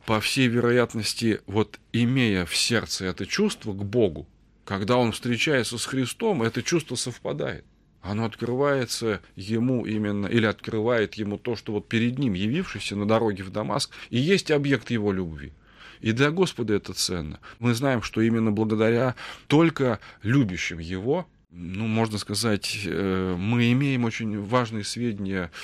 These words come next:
касающиеся последних дней Господа. Это жены мироносицы. Они, в отличие от апостолов, не разбежались, не предали Христа. Это Никодим, Иосиф Аримафейский,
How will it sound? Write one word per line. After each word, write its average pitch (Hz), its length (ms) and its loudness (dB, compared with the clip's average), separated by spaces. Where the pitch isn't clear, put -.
касающиеся 107 720 2
последних 85 580 -4
дней 76 180 -10
Господа. 78 440 -6
Это 123 160 0
жены 123 260 0
мироносицы. 82 800 -6
Они, 107 500 -2
в 95 80 -2
отличие 98 400 0
от - 80 -8
апостолов, 95 680 -4
не 98 160 -4
разбежались, 117 720 -6
не 82 100 -8
предали 95 440 -6
Христа. 82 420 -12
Это 117 220 0
Никодим, 87 640 -4
Иосиф 107 500 0
Аримафейский, 85 840 -10